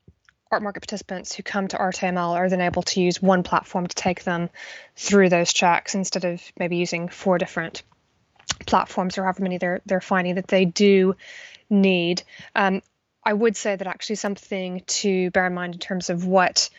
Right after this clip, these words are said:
amps are doing, that is art market participants, uh, we generally s-, break the checks down into three areas. It's the artworks and provenance, whilst that's not actually directly part of the money laundering regulations,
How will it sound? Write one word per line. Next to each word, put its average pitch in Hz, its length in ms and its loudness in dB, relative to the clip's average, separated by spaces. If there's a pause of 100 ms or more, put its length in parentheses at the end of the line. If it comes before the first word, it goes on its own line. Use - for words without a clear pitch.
(520)
amps 190 340 -4
are 185 60 -4
doing, 196 640 -4 (440)
that 180 120 -4
is 165 100 -8
art 170 140 -4
market 170 200 -10
participants, - 600 -6 (480)
uh, - 160 -8
we 240 160 8
generally 311 280 4
s-, - 180 -4 (180)
break 214 340 2
the 196 420 2 (220)
checks - 360 -4
down 180 160 -2
into 180 160 -8
three 196 540 0
areas. 214 520 -2
It's - 180 -6
the - 220 -2
artworks 226 640 -2
and 190 160 -4
provenance, - 800 -2 (520)
whilst 196 360 2
that's - 260 0
not 220 320 0
actually 190 840 0 (180)
directly 196 560 0
part 180 380 -4
of 190 80 -10
the 202 80 -4
money 185 200 -2
laundering 180 340 -4
regulations, 170 800 -2